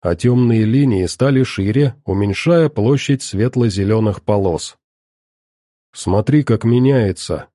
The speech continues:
привлек внимание военстала Тихий. "С ним все в порядке?" "Да, порядок", кинув взгляд на пузырь, который бойцы снова обхватили двумя ладонями каждый,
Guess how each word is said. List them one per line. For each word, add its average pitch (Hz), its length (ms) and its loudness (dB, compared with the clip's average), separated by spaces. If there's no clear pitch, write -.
привлек 101 440 0
внимание 107 560 0
военстала 110 680 0
Тихий. 90 560 -6
"С - 120 -8
ним 95 200 2
все 151 200 2
в - 100 -4
порядке?" 104 640 -2
"Да, 135 380 2
порядок", 113 680 0
кинув 107 340 0
взгляд 104 440 -2
на 104 100 0
пузырь, 113 440 0
который 110 420 -2
бойцы 120 440 0
снова 127 360 0
обхватили 117 680 -2
двумя 113 360 0
ладонями 110 540 0
каждый, 98 600 -2